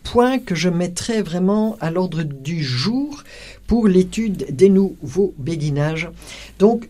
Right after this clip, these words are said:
euh, je peux vous donner quelques pistes, mais pas plus. Et là, je conseillerais à tout le monde qui veulent commencer un nouveau béguinage, en tout cas, de bien réfléchir à ces choses à l'avance. C'est fondamental. Il faut le prévoir dès le début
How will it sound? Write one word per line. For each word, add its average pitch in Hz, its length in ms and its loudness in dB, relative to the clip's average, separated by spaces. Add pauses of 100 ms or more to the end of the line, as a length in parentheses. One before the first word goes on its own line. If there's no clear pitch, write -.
(140)
euh, 156 240 -4
je 156 140 0
peux 254 180 0
vous 214 160 0
donner 190 320 4
quelques 220 320 -4
pistes, - 400 -4
mais 185 120 2
pas 175 160 -6
plus. 240 440 -8 (400)
Et 160 140 -2
là, 220 180 8
je 196 140 2
conseillerais 185 640 0
à - 80 -8
tout 170 180 -6
le 196 60 4
monde 214 400 2 (360)
qui 139 140 -10
veulent 147 260 -2
commencer 185 480 0
un 143 60 -8
nouveau 165 240 0
béguinage, 151 560 -2
en 147 80 -12
tout - 120 -18
cas, 233 200 -6 (560)
de 214 120 -4
bien 180 320 2
réfléchir 185 840 -2
à 160 240 -6
ces - 240 2
choses 175 400 -4 (360)
à 247 120 4
l'avance. 127 540 0 (300)
C'est - 220 0
fondamental. 190 880 2 (360)
Il 170 100 -2
faut 185 160 4
le 160 100 2
prévoir 185 560 0
dès 123 300 0
le 233 160 2
début 185 400 2